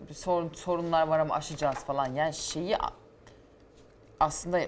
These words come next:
onu unu-, unuttuk falan, es geçiyor herkes. T L dolar, yani bir devalüasyon yaşadı Türkiye.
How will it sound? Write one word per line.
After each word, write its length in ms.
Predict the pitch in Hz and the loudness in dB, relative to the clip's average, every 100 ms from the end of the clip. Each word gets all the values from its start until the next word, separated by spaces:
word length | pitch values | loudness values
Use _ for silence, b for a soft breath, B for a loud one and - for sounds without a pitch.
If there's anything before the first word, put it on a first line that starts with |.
| - | -2
onu 260 | 160 170 - | -4 -2 -2
unu-, 220 | 170 170 - | -4 -6 -4
unuttuk 440 | 165 156 - - | -6 -8 -12 -12
falan, 220 | 156 151 | -4 -4
es 200 | - 147 | -4 -8
geçiyor 340 | - 135 - 127 | -10 -10 -4 -4
herkes. 420 | - - - - - - - - | -4 -8 -14 -14 -16 -20 -20 -12
T 240 | - 180 214 | 0 2 4
L 160 | 220 | 0
dolar, 300 | 156 165 214 | 2 4 4
yani 200 | 180 156 | 4 0
bir 140 | 180 135 | -2 -4
devalüasyon 680 | 135 135 135 131 - 196 | -2 0 0 -2 -2 -2
yaşadı 420 | 240 139 127 117 113 | -2 -2 -6 -8 -8
Türkiye. 440 | 113 - - 107 | -12 -16 -16 -16